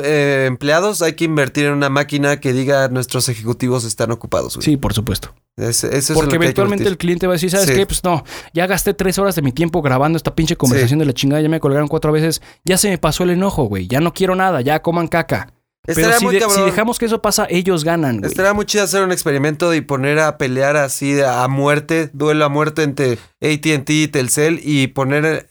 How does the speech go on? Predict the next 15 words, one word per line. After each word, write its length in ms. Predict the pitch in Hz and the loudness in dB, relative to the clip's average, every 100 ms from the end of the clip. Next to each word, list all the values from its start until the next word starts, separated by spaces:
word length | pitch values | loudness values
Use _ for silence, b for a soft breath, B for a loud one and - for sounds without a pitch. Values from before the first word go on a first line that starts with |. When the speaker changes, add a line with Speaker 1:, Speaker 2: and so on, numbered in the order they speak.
| _ | _
Speaker 1:
en, 600 | - 135 135 127 120 - - 117 | -4 0 0 0 -2 -8 -8 -2
a 140 | 127 | -2
grabar 320 | 135 135 147 170 | 0 0 2 2
a 60 | |
ver 240 | 170 165 _ | 0 -4 _
quién 320 | - 180 175 | -2 0 0
llega 280 | 156 180 180 | -2 0 0
primero 360 | 165 147 156 170 | 0 -2 2 2
a 20 | |
hablar 240 | 160 160 | 2 0
con 180 | 151 156 | 0 -2
un 80 | 156 | 0
ser 160 | 147 151 | 0 -2
humano, 360 | 147 156 151 | 0 0 -2
güey. 160 | 101 | -4